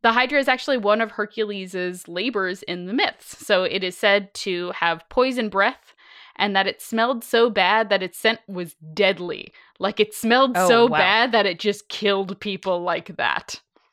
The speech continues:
Speaker 2: You know, I, I, I know that we know intellectually that the past smelled worse, but I love these <laughs> moments where the, they're really just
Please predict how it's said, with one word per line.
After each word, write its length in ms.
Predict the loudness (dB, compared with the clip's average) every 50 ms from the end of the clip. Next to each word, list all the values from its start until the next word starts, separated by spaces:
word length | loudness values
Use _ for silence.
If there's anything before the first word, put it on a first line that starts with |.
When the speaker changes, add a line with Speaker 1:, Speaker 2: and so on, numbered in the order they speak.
| _ _ -4
Speaker 2:
You 80 | 0
know, 160 | 2 2 2
I, 340 | 2 2 2 2 2 2 0 0
I, 40 | -2 -2
I 40 | -2
know 120 | 0 0
that 160 | 0 0 0
we 100 | 0 -2
know 80 | 0 0
intellectually 760 | 0 0 0 0 0 0 -2 -4 -4 -4 -2 -2 -2 -2 -2
that 120 | -4 -4 -4
the 80 | -4
past 320 | -6 -4 -2 -2 -2 -2 -4
smelled 280 | -4 -2 -2 -2 -2 -2
worse, 340 | -2 0 0 0 -2 -2
but 160 | -4 -2 0 0
I 80 | 0
love 280 | 0 2 2 0 0 0
these 180 | -4 -6 -4
<laughs> 100 | -4 -2
moments 340 | 0 0 0 -2 -4 -6 -6
where 360 | -8 -8 -4 -2 -2 -2 0
the, 260 | 0 -2 -4 -4 -8 -14 -18 -18 -14 -6
they're 100 | -4 -2
really 360 | -2 0 2 2 2 2 2 -2
just 340 | -2 0 0 -2 -2 -4